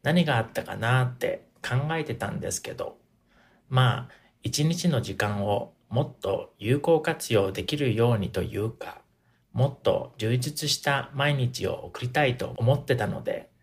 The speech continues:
朝寝坊というか、もう朝ベッドの中でダラダラしないことにしたんですよね。確か二十七歳ぐらいまでは、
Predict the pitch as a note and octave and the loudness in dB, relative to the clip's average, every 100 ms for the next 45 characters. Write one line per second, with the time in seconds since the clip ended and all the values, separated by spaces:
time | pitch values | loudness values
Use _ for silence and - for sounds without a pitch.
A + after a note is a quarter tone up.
0 | _ _ _ _ _ - C#3 E3 E3+ C#3+ | _ _ _ _ _ 0 2 4 2 0
1 | - F2+ G2 F#2+ - C#2+ - _ _ _ | 0 -2 -2 -4 -6 -10 -12 _ _ _
2 | _ C3 C3 G#2+ F#2 - - - B2+ - | _ 2 4 4 0 -6 -4 -2 0 2
3 | D#3 - G#2 - A#2 G2 - - - _ | 2 2 0 0 -2 -4 -4 -6 -6 _
4 | _ _ - C#3+ E3 B2+ G2 - A2+ C3 | _ _ -2 0 2 2 0 -2 0 0
5 | D3 D3+ C#3+ G2 - G2 G2 F2 - D2 | 0 0 0 0 -2 -6 -8 -6 -8 -6
6 | - A#2 B2+ - _ _ _ _ _ _ | -2 0 0 -2 _ _ _ _ _ _
7 | _ _ _ _ _ _ _ _ - D#3 | _ _ _ _ _ _ _ _ 0 0
8 | - - G2+ - - - _ - D3 D#3 | 0 0 0 0 -8 -20 _ -2 2 2
9 | B2 G#2 B2 B2+ D#3+ D#3 D#3 D3 B2 G2 | 2 2 2 4 2 0 2 2 2 -2
10 | F2 E2 D#2 - | -4 -4 -4 -8